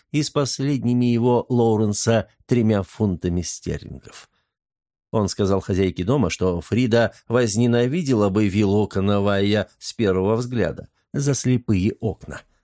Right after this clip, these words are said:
Фрида терпеть не могла ничего сломанного, негодного. Вилла стояла у проселочной дороги за высокой стеной,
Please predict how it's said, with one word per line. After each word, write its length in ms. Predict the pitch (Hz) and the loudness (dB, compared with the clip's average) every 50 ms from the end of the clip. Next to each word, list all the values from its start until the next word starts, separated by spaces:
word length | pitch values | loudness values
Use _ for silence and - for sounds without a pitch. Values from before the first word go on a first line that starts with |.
| _ _ _ | _ _ _
Фрида 400 | - - 208 196 170 147 165 147 | -6 -4 -2 -2 0 0 0 -2
терпеть 720 | - - 170 147 151 143 _ - 165 156 123 - - - | 0 -2 -2 -2 -2 -4 _ -4 0 0 0 0 0 0
не 160 | 113 113 120 | 2 4 4
могла 340 | 123 123 127 123 143 165 160 | 4 2 2 2 2 2 2
ничего 400 | 143 135 123 - 151 143 135 131 | 2 2 0 0 0 2 2 0
сломанного, 720 | - - 135 135 135 98 85 85 82 80 76 73 73 - - | 0 -2 -2 -2 0 0 0 -2 -2 -2 -4 -6 -8 -10 -6
негодного. 680 | - 123 135 127 110 87 78 - - 65 62 60 - _ _ _ _ _ _ _ _ _ - | -4 -4 -2 -2 -2 -4 -4 -4 -8 -14 -14 -14 -18 _ _ _ _ _ _ _ _ _ -2
Вилла 300 | 139 139 127 98 95 90 | 0 0 2 2 0 -2
стояла 440 | - - 98 92 95 95 95 101 | -2 -2 0 2 2 2 2 2
у 80 | 92 101 | 0 0
проселочной 680 | - 107 104 101 - 110 101 98 - - 117 110 104 95 | -2 -2 -2 0 0 0 -2 -2 -2 0 0 0 0 2
дороги 420 | 98 123 135 175 185 160 143 160 | 0 0 2 2 0 2 2 2
за 140 | 147 139 143 | 2 2 2
высокой 400 | 139 135 - 160 147 - 147 135 | 0 0 0 -2 -2 -2 -2 -2
стеной, 540 | - - - 156 135 123 120 117 113 - | -2 0 0 2 4 4 4 4 2 0